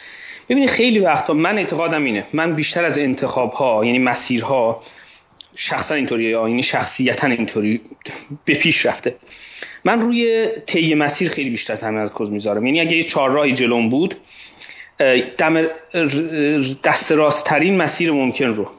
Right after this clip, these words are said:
یا وسط، به صورت رندوم یکیش رو ممکنه برم، ولی بیشترین انرژی رو روی دویدن ب-، برای رسیدن به انتهای اون مسیر من صرف می‌کنم. نمی‌گم بهترین روش ممکن هست، روی انتخاب‌ها انرژی رو کم می‌کنم، ولی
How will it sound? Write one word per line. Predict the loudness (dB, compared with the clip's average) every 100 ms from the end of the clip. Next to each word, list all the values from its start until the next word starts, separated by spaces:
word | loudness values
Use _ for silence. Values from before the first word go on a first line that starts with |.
| _
یا | 0 2
وسط، | 2 0 -2 -4 -8
به | -4
صورت | 0 2
رندوم | 2 0 -2 -6 -14 -20 -20 -14 -2
یکیش | -2 -2 -6
رو | -4 -2
ممکنه | 0 0 0 0
برم، | 2 2 2
ولی | 2 0 0
بیشترین | -2 0 2 2
انرژی | 2 2 2
رو | 2
روی | 2 2
دویدن | 2 2 2 2
ب-، | 2 0 0
برای | 2 2
رسیدن | 0 0 2
به | 2 2
انتهای | 0 0 2 2
اون | 2
مسیر | 0 -2 -4 -4 -4 -12 -20 _ _ _ _ -2
من | 0 0
صرف | -2 -4 -4
می‌کنم. | -6 -6 -4 -2
نمی‌گم | 0 2 0 0
بهترین | -2 -2 0 0
روش | 0 0 -2
ممکن | -2 -2 -4
هست، | -4 -8 -14 -20 -6
روی | 0 2
انتخاب‌ها | 2 2 0 2 2 0 -2 -14 -10 -2
انرژی | 2 2 2
رو | -2
کم | 0 -2
می‌کنم، | -2 -2 -2 0 -2 -6 _ -20 -20 _ -2
ولی | 0 2 2 0